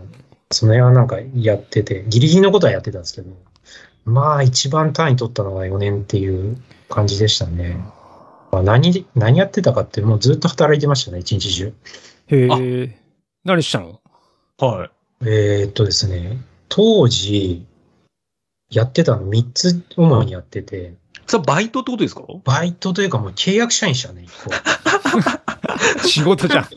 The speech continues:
Speaker 1: 仕事なんですよ、ほとんど。一個はもう、あの、ラジオの制作会社所属して、
Speaker 2: うん。
Speaker 1: あの、そ-、それこそもうこういうば-、番組というか、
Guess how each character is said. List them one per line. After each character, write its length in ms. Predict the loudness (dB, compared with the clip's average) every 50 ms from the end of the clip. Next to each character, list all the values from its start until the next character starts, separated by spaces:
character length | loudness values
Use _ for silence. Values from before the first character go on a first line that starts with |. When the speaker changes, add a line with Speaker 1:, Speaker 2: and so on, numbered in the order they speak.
| -12 -12 -12 -10 -4 0 0 0 0 -2
Speaker 1:
仕 260 | -2 0 0 2 2
事 220 | 2 2 2 2 2
な 80 | 2
ん 40 | 2
で 60 | 2
す 60 | 0 -4
よ、 80 | -2
ほ 80 | -2 -2
と 120 | 0 0
ん 100 | -2 -2 -2
ど。 20 | -4 -4 -4 -4 -8 -8 -8 -10 -10 -14 -16 -20 -20 _ -20 -20 _ -8
一 180 | -6 -6 -4 -2
個 120 | 0 0
は 40 | 0 2
も 140 | 0 -4
う、 60 | -4 -2
あ 100 | -2 0
の、 380 | 2 4 4 4 2 0 -2 -4 -4
ラ 220 | -4 -2 0 0
ジ 160 | 0 0 0
オ 360 | 2 2 0 0 -2 -4 -6 -8
の 180 | -8 -8 -8
制 180 | -4 0 0 2
作 200 | 2 0 -2 0
会 200 | 2 2 2 2
社 180 | 0 -2 -4 -2 -2 -4 -4 -6 -8 -12 -16 _ _ -16 -16 -16 -16 _ _ _ -16 -16 -16 -16 _ _ _ -8
所 180 | -4 -2 -2
属 260 | 0 0 0 -2 -2 -4
し 140 | -4 -4 -2
て、 420 | 0 2 2 2 2 0 -2 -6 -6
Speaker 2:
う 80 | -4 0
ん。 40 |
Speaker 1:
あ 60 | 2 4
の、 320 | 4 4 4 4 4 2
そ-、 200 | 2 0 -6 _ -14
そ 200 | -8 0 2 2
れ 60 | 2
こ 80 | 2 0
そ 100 | 0 0
も 120 | 0 0
う 40 | 2
こ 100 | 4 4
う 60 | 6
い 60 | 6
う 120 | 4 2 0
ば-、 140 | 0 0 0 0 0
番 220 | 0 2 2 2
組 180 | 2 0 0 2
と 100 | 0 0
い 60 | 0
う 80 | 0 -4
か、 220 | -8 -12 -12